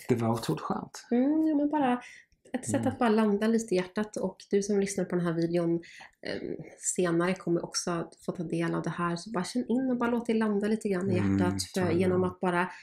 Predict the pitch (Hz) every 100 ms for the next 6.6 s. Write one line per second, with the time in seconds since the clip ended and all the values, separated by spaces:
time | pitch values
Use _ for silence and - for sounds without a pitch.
0 | - - - 196 214 220 202 175 170 -
1 | 196 190 175 185 196 185 165 170 - _
2 | 170 165 170 170 170 160 165 165 - -
3 | - - 165 160 160 - 156 156 - 147
4 | 143 151 147 143 147 - 175 180 170 -
5 | 160 160 170 175 170 170 226 - 208 180
6 | 180 170 143 156 -